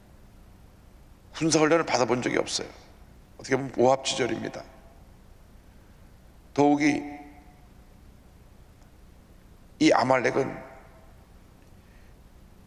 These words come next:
조직적인 그러한 군사 조직을 갖고 있다가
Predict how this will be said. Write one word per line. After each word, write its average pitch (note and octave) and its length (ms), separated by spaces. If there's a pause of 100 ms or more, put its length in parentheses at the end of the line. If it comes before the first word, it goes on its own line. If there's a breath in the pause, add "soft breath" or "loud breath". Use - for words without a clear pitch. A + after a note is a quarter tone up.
조직적인 B2 720 (220)
그러한 B2 420 (240)
군사 C3 280
조직을 B2 300
갖고 A#2 220
있다가 A#2+ 480